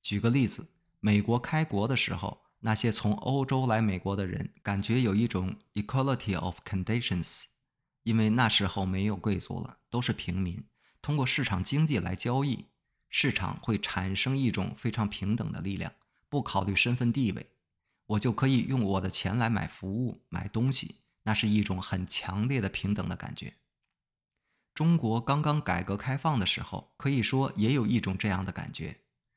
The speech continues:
市场会打破一些特权，以前你做官才能进去的地方，我现在有钱也可以进去。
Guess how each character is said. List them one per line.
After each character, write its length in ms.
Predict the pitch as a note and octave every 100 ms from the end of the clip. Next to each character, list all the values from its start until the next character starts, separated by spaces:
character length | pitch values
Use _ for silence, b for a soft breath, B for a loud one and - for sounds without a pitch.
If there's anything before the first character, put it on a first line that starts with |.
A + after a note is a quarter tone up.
| _
市 220 | - C3
场 300 | A#2 F#2+ F#2
会 200 | F#2+ A#2
打 280 | G2 F#2+ F2+
破 200 | - A#2
一 120 | A2+
些 180 | G2+ A2
特 180 | - A2
权， 400 | - D#2+ F#2+ - _ _ _
以 180 | A2 G#2+
前 300 | - G#2+ B2+
你 140 | G#2
做 260 | G2 C3 G#2+
官 240 | C3 D3
才 200 | D3 G3
能 140 | G3+ G3+
进 220 | - F#3+
去 160 | -
的 80 | -
地 200 | - G2
方， 260 | - F#2+ - b b
我 100 | F#2+
现 220 | - A2+
在 120 | G#2 G2+
有 280 | G2+ G2+
钱 280 | G2 - G#2+
也 120 | A2+
可 140 | F#2 G2
以 100 | G2+
进 200 | - E2+
去。 180 | -